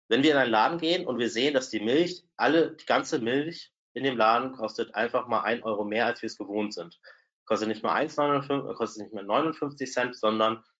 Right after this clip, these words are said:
ein Euro neunundfünfzig. Automatisch würden wir sagen, der ganze Laden ist viel zu teuer. Der ganze, ähm, ja genau, der ganze Laden ist viel zu teuer. Einfach nur, weil wir das anhand eines Produktes auf den ganzen Laden übertragen würden.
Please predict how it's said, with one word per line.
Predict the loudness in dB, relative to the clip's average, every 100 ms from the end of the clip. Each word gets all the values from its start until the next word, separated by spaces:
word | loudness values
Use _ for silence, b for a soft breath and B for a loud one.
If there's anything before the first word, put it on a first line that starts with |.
| _ -2
ein | 0 0
Euro | -2 -2
neunundfünfzig. | -2 -4 -6 -10 -14 -16 -20 -4
Automatisch | -2 0 4 4 4 2 0 0 -6 -14 _ _ _ _ 2
würden | 4 4
wir | 2
sagen, | 4 6 6 4 -2 0
der | 0
ganze | 2 2 0 0
Laden | 4 6 6 2 -4 -8
ist | -8
viel | -6 -6
zu | -8
teuer. | 0 2 2 -2 -10 _ _ -10
Der | -2
ganze, | 0 2 4 4 4
ähm, | 2 0 -2 -6 -10 B B B B B B _ -6
ja | -2
genau, | -2 -2
der | 0
ganze | 0 2
Laden | 2 2 0
ist | -8
viel | -10
zu | -6
teuer. | 0 0 0 -6 -20 B B 0
Einfach | 0 2 2
nur, | 2 4 6
weil | 4
wir | 4
das | -2
anhand | -4 -2 -2 0
eines | 0 0 -2 _ _
Produktes | -2 2 2 4 2 2
auf | 0
den | 0
ganzen | -2 -2 0
Laden | 4 4 4
übertragen | -2 -6 -4 -4 -4 -8
würden. | -14 -16